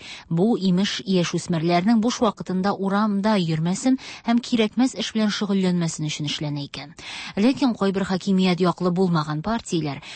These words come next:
бу яңа оешмада Бердәм Русия фиркасының сәяси карашлары тагылачак дигән фикердә тора. Теманы Ландыш Харасова дәвам итә.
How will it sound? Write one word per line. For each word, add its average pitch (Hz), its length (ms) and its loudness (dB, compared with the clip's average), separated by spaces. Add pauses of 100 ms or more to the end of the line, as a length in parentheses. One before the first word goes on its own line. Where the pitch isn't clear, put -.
(100)
бу 180 140 2
яңа 160 380 2
оешмада 202 500 2
Бердәм 190 480 2
Русия 202 340 0
фиркасының 214 720 0
сәяси 151 480 -4
карашлары 202 540 0
тагылачак 208 680 -2
дигән 156 260 -4
фикердә 156 460 -4
тора. 160 260 -4 (380)
Теманы 196 360 2
Ландыш 202 320 0
Харасова 208 480 -4
дәвам 147 300 -8
итә. 147 180 -12